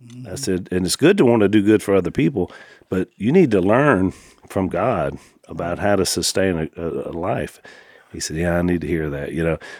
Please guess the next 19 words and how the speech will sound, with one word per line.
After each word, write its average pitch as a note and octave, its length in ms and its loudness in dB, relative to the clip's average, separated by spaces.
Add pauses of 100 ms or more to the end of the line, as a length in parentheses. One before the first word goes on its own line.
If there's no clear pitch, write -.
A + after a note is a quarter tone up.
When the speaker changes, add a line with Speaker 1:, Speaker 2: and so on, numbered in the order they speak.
Speaker 1:
But A2 120 4
it A2+ 40 6
was G#2+ 140 4
interesting G#2 640 4
because F#2 360 0
even A#2+ 300 6
in A2 60 4
that G2+ 180 4
little G#2+ 200 4
short A2 340 2
conversation, F2 840 0 (300)
there's F#2 340 0
that F#2 220 2
struggle F2+ 640 0 (560)
of F2 240 -2
sustaining F#2 960 2 (560)
my E2 160 -4
spiritual E2 520 -4
walk D2 380 -8